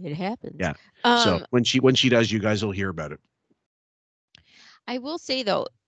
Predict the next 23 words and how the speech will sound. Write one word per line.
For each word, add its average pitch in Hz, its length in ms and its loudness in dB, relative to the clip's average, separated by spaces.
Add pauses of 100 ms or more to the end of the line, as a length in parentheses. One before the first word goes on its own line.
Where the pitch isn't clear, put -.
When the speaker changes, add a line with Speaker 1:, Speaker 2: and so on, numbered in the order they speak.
Speaker 1:
I 262 120 0
did 233 300 -6
used 285 260 -6
to 302 60 -8
think 247 260 -6
Robin 202 340 2
was 226 180 -8
a 196 60 -4
lesbian, 254 760 -4 (440)
but 240 100 6
I 262 160 4
just 392 260 -2
think 339 220 -6
now 262 160 -2
she's 233 300 -10
an 220 80 -4
insufferable 214 840 -2
cunt. - 680 -4 (360)
And, 220 160 0
like, 214 200 4 (200)
I 226 140 2 (100)
Speaker 2:
<laughs> - 100 -8
Speaker 1:
just, 254 840 2